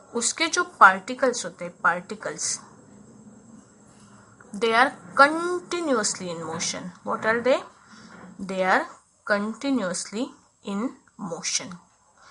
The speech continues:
हर पार्टिकल जो है वो कंटिन्यूअसली मोशन में होता है। अगर सॉलिड्स भी है, सॉलिड के पार्टिकल्स ज़्यादा दूर तक नहीं जा सकते,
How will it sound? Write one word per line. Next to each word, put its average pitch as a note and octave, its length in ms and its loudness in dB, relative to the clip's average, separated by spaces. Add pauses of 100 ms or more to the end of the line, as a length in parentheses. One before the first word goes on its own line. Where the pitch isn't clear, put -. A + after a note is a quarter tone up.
(400)
हर D4 160 8
पार्टिकल G3 560 4
जो G3 140 -8
है A#3 140 -4
वो C4 140 -6
कंटिन्यूअसली D4+ 1000 -4
मोशन F#3 460 -2
में F#3 140 -6
होता F3+ 280 -6
है। G3 200 -10 (1200)
अगर C4+ 240 8
सॉलिड्स C4+ 580 4
भी D4+ 100 -4
है, A#3+ 200 -2
सॉलिड A3+ 400 -2
के D#4 80 -8
पार्टिकल्स C#4 600 4
ज़्यादा A3 280 6
दूर G#3+ 280 -4
तक A#3+ 240 -2
नहीं G#3 180 -2
जा F3+ 140 -2
सकते, - 420 -4